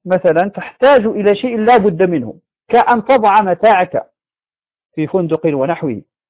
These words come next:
أو كشخص مرهق جدا، يعني بلغ به الإرهاق إلى درجة أنه لن يستطيع أداء الطواف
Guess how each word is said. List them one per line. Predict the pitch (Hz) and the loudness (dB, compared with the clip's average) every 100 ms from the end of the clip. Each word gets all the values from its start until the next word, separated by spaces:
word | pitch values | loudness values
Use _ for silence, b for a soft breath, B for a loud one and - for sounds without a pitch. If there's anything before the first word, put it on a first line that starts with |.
| _ _ _ _ _ _ _ _ _ _ _ b b b b 190 | _ _ _ _ _ _ _ _ _ _ _ b b b b -2
أو | 196 | 2
كشخص | 226 269 - 240 240 233 - _ _ _ _ - | 0 0 -2 2 2 0 -8 _ _ _ _ -6
مرهق | 170 240 170 202 | -2 0 0 0
جدا، | 196 151 196 131 135 | 0 0 -4 -2 -4
يعني | 110 107 135 95 _ - - | -4 -10 -12 -16 _ -20 -18
بلغ | 147 185 190 170 | -2 0 0 0
به | 165 156 | -4 -4
الإرهاق | 151 165 143 202 - | -4 -4 -2 -2 -2
إلى | 160 170 151 | -4 -2 0
درجة | 180 175 170 180 - _ | 2 2 0 -4 -6 _
أنه | 160 156 156 | -8 -6 -4
لن | 170 196 | -2 -2
يستطيع | 185 - 165 196 175 - | -4 -4 -6 -2 -2 -2
أداء | 160 170 | -2 -2
الطواف | 151 - 151 160 | -4 -4 -2 0